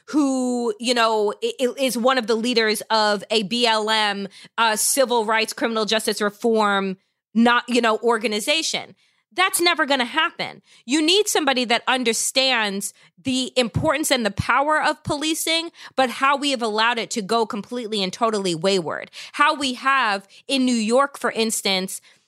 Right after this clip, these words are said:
a budget of six billion fucking dollars,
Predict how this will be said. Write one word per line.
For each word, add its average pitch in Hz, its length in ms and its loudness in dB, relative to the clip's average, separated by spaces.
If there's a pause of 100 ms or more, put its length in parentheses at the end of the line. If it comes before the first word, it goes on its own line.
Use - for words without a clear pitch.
(160)
a 254 100 2
budget 254 500 -2
of 220 120 -4
six - 420 -2 (220)
billion 254 480 -2
fucking 180 540 -4
dollars, 190 640 -2